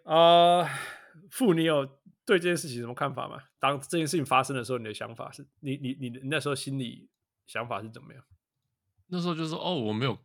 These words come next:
Speaker 2: 一样，就是我没有看过。那个时候是 West 嘛，West post 这个在我们的那 group chat。
Speaker 1: 嗯哼，嗯哼。
Speaker 2: 那可是我，我就，我第一个反应就是说：“哦，假如以前有这样做，我们只是不知道而已，我不决定，我不觉得联盟以前没有做过类似的事情。”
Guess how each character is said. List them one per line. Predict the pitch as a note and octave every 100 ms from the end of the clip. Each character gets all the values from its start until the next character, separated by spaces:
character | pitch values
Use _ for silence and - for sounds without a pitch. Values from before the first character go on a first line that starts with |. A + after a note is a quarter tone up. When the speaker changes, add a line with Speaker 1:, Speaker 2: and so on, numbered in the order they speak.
| _
Speaker 2:
一 | B2+
样， | C#3 B2
就 | A#2
是 | C#3+
我 | A#2
没 | A#2+
有 | C#3
看 | - B2+ A2
过。 | A#2+ G#2+ A2 -
那 | F#3+ G3+
个 |
时 | E3+
候 | E3+
是 | F#3+ D#3+ -
West | E3 E3+ A#2 -
嘛， | G2+ A#2
West | C3 -
post | - B2+ G2
这 | A#2+
个 | G#2+ G#2
在 | B2
我 | G#2
们 | G2+
的 |
那 | G#2+
group | G2+ G#2 G2
chat。 | G2+ A2
Speaker 1:
嗯 |
哼， | G#2+ A2 A2 _ _ _ _ -
嗯 | A#2
哼。 | G#2 A2+ _
Speaker 2:
那 | D#3 C3
可 | B2+
是 |
我， | B2+ A2 _ _ _
我 | B2+
就， | A2 D#3+
我 | -
第 | A2+ E3+
一 | D3
个 |
反 | A#2 A#2
应 |
就 | B2
是 |
说 | C3 -
：“哦， | D3 C3 G2+
假 | - G#2+
如 | C3+
以 | C#3
前 | G#2 B2
有 | A2+
这 | B2+
样 | A2+ G#2+
做， | B2 G#2 A2+ _ _ _ _ _ _ -
我 | G#2+
们 | A2
只 | - G2
是 | G#2+
不 | A2+
知 | -
道 | G2 G2+
而 | G2
已， | G#2
我 | G2
不 | C3
决 | B2+ A#2
定， | A#2+ A#2 - -
我 | G#2
不 | B2+
觉 | A2+ F#2+
得 | G#2
联 | G2+
盟 | G2 F#2+ F#2+
以 |
前 | F#2 G2
没 | G2
有 | F#2+
做 | G#2
过 | G2
类 | G2 G2+
似 | -
的 | B2 A2+
事 | C3+
情。” | _